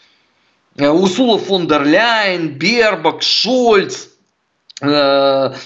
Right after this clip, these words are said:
макаронные души из Италии, которых зачем-то кто-то назвал консерваторами, там, и так далее, и так далее. Это очень сложно будет сделать. Очень сложно. М, э, поэтому <laughs> у меня здесь м-, масса вопросов, как они это собираются все реализовывать.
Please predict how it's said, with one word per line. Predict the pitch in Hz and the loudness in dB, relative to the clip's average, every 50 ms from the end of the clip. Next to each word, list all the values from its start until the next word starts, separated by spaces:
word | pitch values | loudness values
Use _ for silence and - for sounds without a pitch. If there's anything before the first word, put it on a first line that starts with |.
| - - - | -16 -6 -2
макаронные | 147 165 - - 190 180 202 262 269 262 247 233 226 220 214 | -2 0 0 0 0 0 2 0 0 0 -2 -2 -2 -2 -2
души | 175 175 220 220 208 190 - - 196 | -4 -6 -6 -6 -6 -6 -6 -6 -6
из | 196 180 170 | -6 -6 -6
Италии, | 196 185 - 196 180 175 175 165 | -6 -4 -2 -2 -2 0 -2 -2
которых | 156 170 165 165 165 143 | -2 -2 -4 -4 -6 -6
зачем-то | 143 175 175 175 - 190 175 - - - | -4 -4 -4 -4 -4 -8 -10 -10 -14 -14
кто-то | - 180 165 - - | -8 -8 -8 -4 -2
назвал | 165 165 156 156 160 151 151 151 | -2 -2 -2 -2 -2 -4 -4 -4
консерваторами, | 160 156 135 - 170 165 160 165 160 147 143 - 131 135 135 135 | -6 -6 -4 -2 -2 0 2 2 2 0 0 -2 -4 -2 -2 -2
там, | 131 151 139 147 156 | -2 -2 -2 -2 -2
и | |
так | - 202 208 214 | -4 -4 -4 -2
далее, | 208 220 147 127 123 | -2 -4 -4 -4 -6
и | 120 | -6
так | 139 165 185 | -6 -4 -2
далее. | 190 185 120 95 92 - - - - - _ - | -2 -2 -2 -4 -6 -12 -18 -20 -20 -20 _ -8
Это | - 165 233 | -4 -2 0
очень | 247 247 - | 0 -2 -2
сложно | - 285 320 311 247 185 185 | -2 0 0 0 0 -2 -4
будет | 165 139 143 143 143 139 | -4 -2 -2 -2 -2 -4
сделать. | 139 151 180 214 131 101 - - - - _ _ _ _ _ _ _ _ _ _ _ _ _ _ | -6 -4 -2 -2 -2 -2 -4 -8 -14 -20 _ _ _ _ _ _ _ _ _ _ _ _ _ _
Очень | - 226 277 277 - - - | 0 2 2 2 0 -4 -8
сложно. | - - 202 208 190 147 - - - - - - _ _ _ _ _ _ _ _ _ _ _ _ - | -8 -8 -4 -2 -2 -2 -2 -4 -8 -12 -18 -20 _ _ _ _ _ _ _ _ _ _ _ _ -16
М, | - 98 123 123 127 127 | -12 -8 -4 -2 0 0
э, | 127 127 127 131 131 123 123 127 123 123 - | 0 0 0 0 0 0 0 -2 -4 -4 -4
поэтому | 147 151 147 165 180 190 180 - 240 233 247 247 220 - - - - | -2 0 0 0 -2 -2 -2 -2 -2 0 0 0 -2 -4 -8 -14 -18
<laughs> | - _ - - - | -20 _ -6 -2 0
у | 233 226 196 202 220 208 202 185 180 202 202 196 214 | 2 2 2 0 0 0 0 0 0 0 0 0 0
меня | 208 214 226 247 247 | 2 2 2 2 2
здесь | 240 - 254 - - | 0 -2 -4 -6 -4
м-, | 202 214 226 240 | -4 -2 -2 -2
масса | 233 240 254 277 269 - - 226 | 0 0 0 0 0 0 -2 0
вопросов, | 202 233 254 254 302 294 262 196 - 139 127 | 2 2 0 0 2 0 0 0 0 -4 -4
как | - 175 214 | -4 -2 0
они | 220 214 214 220 | -2 -2 -2 -2
это | 214 214 | -4 -4
собираются | 190 - - 196 185 220 226 226 202 185 180 196 | -6 -6 -4 0 0 2 2 2 0 0 -2 -4
все | 180 - - - 226 | -6 -6 -2 0 2
реализовывать. | 196 185 185 185 208 233 208 220 214 147 123 95 - - | 2 2 2 0 -2 -6 -4 -2 0 0 0 -2 -4 -10